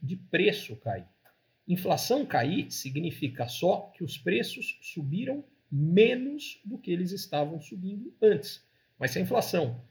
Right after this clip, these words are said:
foi de cinco vírgula setenta e nove por cento, significa que os preços ficaram cinco vírgula setenta e nove por cento maiores, em média. E aí vem a segunda coisa. As pessoas têm uma sensação que os preços subiram muito mais do que isso, porque alguns preços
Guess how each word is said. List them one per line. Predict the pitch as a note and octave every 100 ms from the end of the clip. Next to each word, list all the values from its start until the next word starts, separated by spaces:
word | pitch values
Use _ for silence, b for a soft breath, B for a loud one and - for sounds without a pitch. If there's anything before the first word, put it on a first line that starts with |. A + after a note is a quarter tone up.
| _ -
foi | C#3+
de | C3+ C3
cinco | - G#3+ G3
vírgula | C#3+ D3 C3+ B2
setenta | C#3+ C3 C3+ F#3+
e |
nove | D#3+ B2 C#3+ -
por | A#3
cento, | A#3 G#3 -
significa | - D4+ F3 F#3+ F#3+
que | F#3
os | E3+
preços | - F#3 F#3 -
ficaram | F#3 G3 G#3+
cinco | - - A3+ A3+
vírgula | F3+ F3+ F#3+
setenta | F3 E3 E3 D#3+ E3+
e |
nove | D#3 D3 D3+
por | D3
cento | A#2+ F3+ F#3 - _ _ _
maiores, | D3 E3 A3+ B3 F3 C#3 G#2+ - - _ _ _ -
em | D#3
média. | C#3+ A2 F#2 - - _ -
E | A#3+
aí | D#3+
vem | D#3+
a | E3
segunda | - D#3+ D#3 E3+
coisa. | B2 G2+ F#2 - b b b b
As | -
pessoas | B3 D#4 D#4
têm | E4+
uma | C#4
sensação | - A3 F3 - D#3+
que | D#3
os | C#3+
preços | G3 A3 -
subiram | A#3 C4+ D4+
muito | C#4 D#4+ E4+
mais | B3+ D#4+ E3+
do | E3
que | C3 A2+
isso, | - - _ _
porque | D#3+ B2 D#3+
alguns | C3+ A#2+ C3 D3
preços | - C#3 C3+ C3+ - -